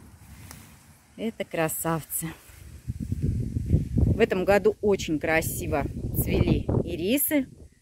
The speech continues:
Просто замечательно. Ну и вот такая вот идёт здесь полукруглая клумба. Как я уже говорила, райграсс бульбоносный у меня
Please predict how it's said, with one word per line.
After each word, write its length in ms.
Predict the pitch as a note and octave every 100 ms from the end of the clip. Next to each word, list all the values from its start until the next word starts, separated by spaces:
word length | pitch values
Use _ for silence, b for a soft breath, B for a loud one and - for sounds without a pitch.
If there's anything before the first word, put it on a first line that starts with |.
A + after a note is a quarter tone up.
| _ _ _ _ - _
Просто 280 | - F#3 -
замечательно. 800 | - F3 F3 - D3 D3 D3+ C3+
Ну 280 | E3 C4+ A#4
и 60 | E4+
вот 300 | C4+ F4 -
такая 420 | G3 - A#3 C#4
вот 240 | B3 C#4 - - - - - - B B B
идёт 320 | - F3 -
здесь 180 | - -
полукруглая 840 | - F3+ D#3+ E3 F3+ F#3 F3+ F3+ F3
клумба. 400 | - E3+ D3+ D3
Как 240 | G#3 G#3
я 80 | F3
уже 140 | E3
говорила, 640 | D3+ D#3 D#3 E3 C#4 F4 A#3+
райграсс 480 | F#3+ A#3+ A3 A#3
бульбоносный 800 | - E3 D#3+ D#3 D#3 F#3 G#3 G#3 -
у 80 | D#3
меня 440 | D3+ D3+ D#3 F3+